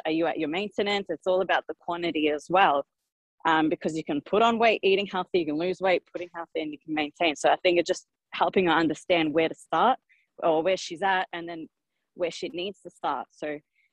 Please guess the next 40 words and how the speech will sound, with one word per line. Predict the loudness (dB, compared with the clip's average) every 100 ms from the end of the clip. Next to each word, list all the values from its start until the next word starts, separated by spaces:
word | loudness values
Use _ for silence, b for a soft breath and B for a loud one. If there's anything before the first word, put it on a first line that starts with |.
| -4
and | -2
then | 0
helping | 0 -2 -2 -6
her | -4 0 0
have | 0 -4
a |
structured | -6 -4 -4 -4 -6
program | 2 4 4 2 2 2
that | 0 0
will, | -2 -2 -8 b b _ _
so | -4
the | -4
training | -2 0 0 0
and | 0
nutrition | -2 -4 -6 -4 -4
will | -2
go | -2
hand | -2 -2 -4
in | -4
hand. | -2 0 0
So | -4
she's | -4 0
eating | 6 6 6
enough | 4 4 2 -2 _ _ _
to | -4
see | 2 4
the | 4
results, | 4 2 2 0
and | -4
then | -6
she's | -6 -4
actually | -4 -4 -4 -2 -2 -6 _ _ _ _ _ -18
training | -2 0 2 0 -2 -4 -2
the |
way | 2 2
that | 2
she | -4 -4 -2 -2
needs | -2 -4 -4
to, | -4
to | -4